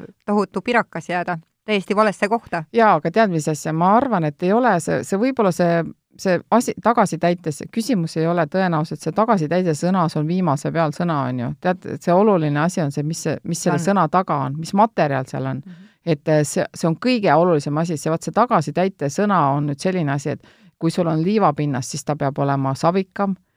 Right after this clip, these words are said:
Speaker 2: Kui see, kui see on näiteks savipinnas, ta peab olema võib-olla liivane või kruusane hoopis, on ju. See tähendab, see on, see on,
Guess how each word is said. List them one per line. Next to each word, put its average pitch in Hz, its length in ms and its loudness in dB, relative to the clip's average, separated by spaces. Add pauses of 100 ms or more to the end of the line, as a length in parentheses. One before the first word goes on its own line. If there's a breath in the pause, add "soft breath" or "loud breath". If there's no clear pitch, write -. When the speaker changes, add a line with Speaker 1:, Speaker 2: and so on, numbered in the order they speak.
(420)
Speaker 2:
Kui 180 140 4
see, 175 260 4
kui 180 160 4
see 185 140 2
on 156 120 2
näiteks 151 320 -2
savipinnas, 180 640 2
ta 143 120 -6
peab 139 200 -2
olema 135 300 0
võib-olla 139 400 -4
liivane 180 520 2
või 139 120 -2
kruusane 190 520 2
hoopis, 170 360 -2
on 156 120 0
ju. 147 60 -2
See 143 140 -6
tähendab, 180 400 0
see 151 140 -2
on, 135 120 -6
see - 160 0
on, 156 120 0